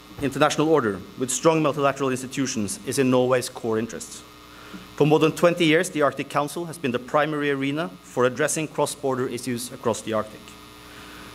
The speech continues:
The Council has been instrumental in setting the agenda, developing new knowledge, and building trust across borders.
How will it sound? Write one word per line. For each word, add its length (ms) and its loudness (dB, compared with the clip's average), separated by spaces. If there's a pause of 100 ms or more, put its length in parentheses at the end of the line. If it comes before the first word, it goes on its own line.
The 80 2
Council 380 4
has 200 2
been 200 2
instrumental 720 -2 (180)
in 100 -2
setting 500 2
the 140 2
agenda, 420 0 (640)
developing 500 4
new 140 2
knowledge, 540 0 (360)
and 140 0
building 300 4
trust 360 -4
across 300 -4
borders. 480 -6